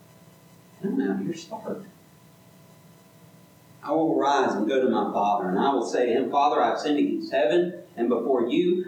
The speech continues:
I am no longer worthy to be called your son. Treat me as one of your hired servants.'" So with desperation, prayer, probably little else,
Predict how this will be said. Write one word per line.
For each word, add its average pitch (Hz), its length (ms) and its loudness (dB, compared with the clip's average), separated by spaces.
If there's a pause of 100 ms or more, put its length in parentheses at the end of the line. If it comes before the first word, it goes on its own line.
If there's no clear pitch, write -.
I 135 140 0
am 127 120 0
no 190 140 4
longer 175 400 2
worthy 165 420 2
to - 80 -2
be 117 100 0
called 151 360 -2
your 139 100 0
son. - 300 -2
Treat 170 160 0
me 143 100 0
as 127 100 0
one 131 140 2
of 107 80 0
your 110 120 0
hired 101 300 0
servants.'" - 520 -8 (800)
So - 60 -12
with - 120 -12
desperation, - 800 -2 (1800)
prayer, - 520 0 (500)
probably 98 460 -2
little 113 340 0
else, - 380 -6